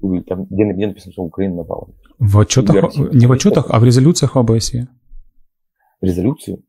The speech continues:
Speaker 1: Можешь, знаешь, что сделать? Она ничего не
Speaker 2: А
Speaker 1: значит, эта резолюция.
Speaker 2: почему ты считаешь, что ничего не значит?
Speaker 1: Ну, какой, что она, вот, давай, была резолюция, что она обозна-, обозначает?
Speaker 2: Что такое резолюция вообще? Как ты понимаешь это слово?
Speaker 1: Что поменялось?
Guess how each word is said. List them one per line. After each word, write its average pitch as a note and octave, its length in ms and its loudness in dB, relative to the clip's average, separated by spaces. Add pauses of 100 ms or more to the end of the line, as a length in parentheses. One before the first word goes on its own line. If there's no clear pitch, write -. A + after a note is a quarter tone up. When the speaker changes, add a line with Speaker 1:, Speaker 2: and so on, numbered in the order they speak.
(220)
Speaker 1:
Можешь, G2 300 -10
знаешь, - 140 -6
что - 140 -4
сделать? F2 260 -10 (240)
Она G2 160 -2
ничего G2 320 -4
не F2 60 -12
Speaker 2:
А - 20 -18
Speaker 1:
значит, F#2 360 -2
эта - 100 -20
резолюция. F2 240 -12
Speaker 2:
почему B2 300 4
ты A2+ 80 2
считаешь, G2 280 -2
что - 120 -6
ничего G2+ 200 -6
не G2 60 -4
значит? F#2+ 320 -10 (880)
Speaker 1:
Ну, F#2 100 -6
какой, G2 400 -2
что - 160 -6
она, F2+ 120 -2
вот, E2 160 -10
давай, E2+ 280 0
была F2+ 260 0
резолюция, F#2 320 -4
что - 160 -8
она F2+ 100 -2
обозна-, E2+ 220 -10
обозначает? F2 340 -6
Speaker 2:
Что B2+ 100 0
такое C3 180 4
резолюция A#2+ 440 4
вообще? G2+ 220 -6
Как G#2+ 140 -6
ты A2+ 80 -8
понимаешь G#2+ 340 -2
это - 80 -12
слово? - 260 -8
Speaker 1:
Что F#2 100 -10
поменялось? F#2 400 -2